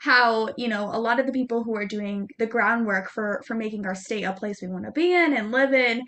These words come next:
are getting paid, like, absolutely nothing, or they're having to work two jobs or, or something along those lines. And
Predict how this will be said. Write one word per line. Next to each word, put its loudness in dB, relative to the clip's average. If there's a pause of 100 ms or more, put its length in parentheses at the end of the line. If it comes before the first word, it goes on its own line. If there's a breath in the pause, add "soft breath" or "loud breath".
(280 loud breath)
are 2
getting 4
paid, 0
like, -8 (140)
absolutely 2
nothing, -2
or -4
they're -6
having -8
to -10
work -4
two -8
jobs -4
or, -2
or -6
something -6
along -4
those -10
lines. -6
And -8